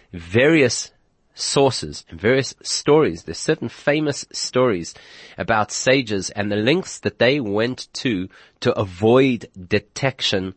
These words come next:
when they were engaged in charity work. One of the very famous stories that's told in the Talmud is about a particular sage. He and his wife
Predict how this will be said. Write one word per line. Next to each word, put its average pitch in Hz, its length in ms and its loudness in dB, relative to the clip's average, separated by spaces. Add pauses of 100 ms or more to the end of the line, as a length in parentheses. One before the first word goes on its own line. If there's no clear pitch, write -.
(160)
when 107 420 0
they 95 460 -2
were 92 260 -4
engaged 92 560 -6
in 90 80 -10
charity 87 460 -6
work. 76 400 -12 (500)
One 110 140 -2
of 104 60 -4
the 98 60 -4
very 113 640 2
famous 131 680 -4
stories 113 420 0
that's - 180 -8
told 120 220 0
in 101 80 -2
the 78 80 -6
Talmud 139 400 0
is 92 100 -6
about 85 200 -12
a - 20 -16
particular 101 400 -8
sage. 120 360 0
He 123 180 -2
and 98 80 -4
his 87 160 -6
wife 113 360 -4